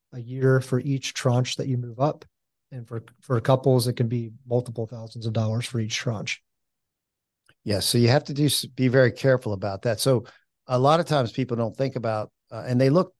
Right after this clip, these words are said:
Speaker 2: back two years, by the way. So a lot of times when you retire, you know, your income's changed,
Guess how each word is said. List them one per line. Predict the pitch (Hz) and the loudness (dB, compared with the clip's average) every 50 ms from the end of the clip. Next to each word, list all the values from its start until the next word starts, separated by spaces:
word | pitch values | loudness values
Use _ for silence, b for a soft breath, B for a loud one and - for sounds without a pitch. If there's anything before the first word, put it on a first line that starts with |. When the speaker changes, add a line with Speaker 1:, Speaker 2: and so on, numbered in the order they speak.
| _ - | _ -6
Speaker 2:
back | - 131 135 123 - _ | -2 -2 -2 -2 -2 _
two | - - 139 131 | -8 -4 -4 -2
years, | 117 110 120 139 127 107 95 - | -2 0 0 0 -2 -2 -4 -6
by | - 104 98 98 | -8 -10 -10 -8
the | 101 110 | -8 -8
way. | 110 107 104 101 101 | -6 -6 -4 -6 -6
So | - - - 117 113 107 107 104 b b b b _ _ _ _ - | -6 -2 0 2 2 2 2 0 b b b b _ _ _ _ -4
a | 110 | 0
lot | 120 127 139 | 2 4 4
of | 143 | 4
times | 120 131 120 113 107 95 117 | 2 2 0 0 0 -2 -2
when | 113 110 | -2 -2
you | 107 104 | -2 -4
retire, | 98 98 - - 123 131 143 143 131 117 107 104 101 101 - _ _ _ _ _ _ _ _ _ _ _ | -6 -8 -8 -4 -2 0 0 2 2 0 0 -2 -4 -8 -12 _ _ _ _ _ _ _ _ _ _ _
you | - 117 | -14 -8
know, | 113 110 | -6 -4
your | 107 104 110 113 117 | -2 -2 0 0 2
income's | 127 139 143 - 127 110 104 - - | 2 0 0 0 -2 -2 -2 -4 -6
changed, | - - 147 151 143 123 113 101 101 101 95 - _ - | -4 0 0 2 2 2 0 -2 -4 -8 -10 -12 _ -20